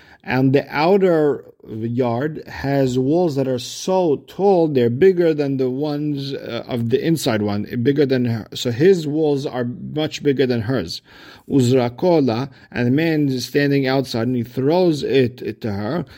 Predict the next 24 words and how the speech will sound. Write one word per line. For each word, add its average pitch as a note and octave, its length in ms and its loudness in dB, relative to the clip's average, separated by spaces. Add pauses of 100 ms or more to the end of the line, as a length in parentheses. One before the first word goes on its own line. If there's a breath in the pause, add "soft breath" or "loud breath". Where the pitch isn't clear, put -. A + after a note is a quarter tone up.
(140 loud breath)
Kevan D3+ 380 0
Shegia D#3+ 420 0
La'avir C#3+ 440 -2
Mechitzot C#3 500 -6
Chitzona, C3 500 -4
once F#3 480 -2
it - 180 -2
reached C#3 720 0 (360 soft breath)
the C3+ 300 2
area C#3+ 720 2 (460)
of C#3 240 0
the A#2+ 640 0
big D3+ 320 2
walls, C#3+ 640 0
even E3+ 280 -4
if C#3+ 140 -12
they're C3 140 -2
the B2+ 100 -2
outer F3+ 400 0
walls, C3+ 460 0
Harezome C#3 600 0
Goreshet. B2 720 0
Why? A#2 640 0
Maitama, B2 720 -2